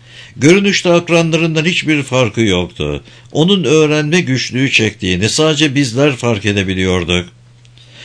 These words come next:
Okul döneminde onu müdürünü yakından tanıdığım bir ilköğretim okuluna kaydettirdim. Okul müdürüyle de görüşerek Turgut'un durumunu izah ettim. Bizim istediğimiz ona bir diploma aldırmaktı.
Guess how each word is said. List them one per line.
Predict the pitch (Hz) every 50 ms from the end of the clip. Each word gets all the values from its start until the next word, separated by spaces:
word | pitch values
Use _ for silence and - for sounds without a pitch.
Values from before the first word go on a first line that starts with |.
| - - - - -
Okul | - 170 175 175 226 226 208 175
döneminde | 190 185 185 185 175 180 175 170 165
onu | 180 165 127 95 82 101 110
müdürünü | 120 131 127 143 147 151 147 151
yakından | 156 147 135 131 151 151 139 143 156 156 143
tanıdığım | - 107 95 90 87 82 95 98 95 101
bir | 117 143 143
ilköğretim | 110 - - 147 143 143 - 139 139 135 135 123 156 156 151
okuluna | 139 117 127 127 123 113 113 107 -
kaydettirdim. | - 101 101 95 87 92 92 - - 92 90 85 80 78 82 80 76 76 - - - - - - -
Okul | 156 156 - 202 208 190
müdürüyle | 165 156 165 151 151 156 170 190 160 113 87 82 87
de | 107 98
görüşerek | 82 85 87 87 85 - 87 82 80 85 95 - -
Turgut'un | 143 151 143 135 123 139 - - 156 151 135 107
durumunu | 120 123 131 120 110 113 117 127
izah | 107 104 104 98 87 80 90 98 104 92
ettim. | 82 78 - - 82 78 78 78 78 - - - - - - - - -
Bizim | 139 160 180 220 233 202
istediğimiz | 170 - - 120 104 95 85 82 82 87 101 101
ona | 110 101 143 147 156 151
bir | 147 160 156 143
diploma | 143 151 147 147 160 160 165 175 170 143
aldırmaktı. | 127 113 104 107 101 98 92 92 95 92 - - 87 87 87 87